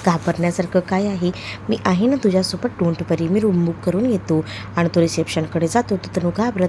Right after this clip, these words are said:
त्याच्या मागे जाते. तेवढ्यात तिच्यासमोर एक व्यक्ती येते. तनू त्या व्यक्तीच्या चेहऱ्याकडे पाहते, तर मगाशी मीटिंग हॉलमधील तीच व्यक्ती होती. तीच व्यक्ती आता तनूच्या समोर उभी राहते.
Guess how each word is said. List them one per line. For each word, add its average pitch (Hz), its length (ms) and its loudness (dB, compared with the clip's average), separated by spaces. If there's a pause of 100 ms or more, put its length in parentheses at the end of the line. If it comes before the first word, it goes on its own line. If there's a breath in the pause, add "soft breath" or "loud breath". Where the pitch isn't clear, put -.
त्याच्या 180 240 0
मागे 175 300 0
जाते. 165 340 -2 (400 loud breath)
तेवढ्यात 165 280 0
तिच्यासमोर 180 480 -2
एक 185 140 0
व्यक्ती 170 320 0
येते. 175 320 0
तनू 165 360 -2
त्या 160 100 -4
व्यक्तीच्या 180 520 -2
चेहऱ्याकडे 165 560 -2
पाहते, 185 460 -2 (380 loud breath)
तर 254 60 4
मगाशी 190 520 2
मीटिंग 175 340 0
हॉलमधील 170 680 -2
तीच 180 220 -2
व्यक्ती 175 300 0
होती. 202 320 2 (580 loud breath)
तीच 247 240 0
व्यक्ती 226 360 0 (120)
आता 185 120 0
तनूच्या 175 500 0
समोर 165 360 0
उभी 165 240 0
राहते. 165 460 0